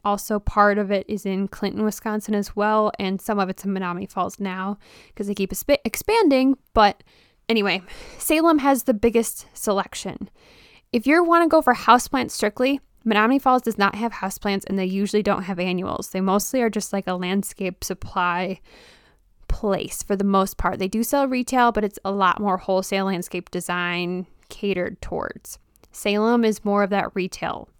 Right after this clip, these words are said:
side. So houseplants go to Salem. Lately, with the new manager, she has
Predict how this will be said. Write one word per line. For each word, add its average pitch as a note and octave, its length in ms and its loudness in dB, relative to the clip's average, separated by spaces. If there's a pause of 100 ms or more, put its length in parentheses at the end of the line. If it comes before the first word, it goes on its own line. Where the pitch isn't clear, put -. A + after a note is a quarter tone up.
(240)
side. - 460 -4 (400)
So G#3+ 440 2 (540)
houseplants B3+ 520 0
go B3 100 0
to B3+ 80 2
Salem. G3 460 -4 (400)
Lately, B3+ 580 4
with C#4+ 160 2
the C4+ 80 4
new C4+ 160 6
manager, C4 520 4
she A#3+ 260 -2
has A#3 420 2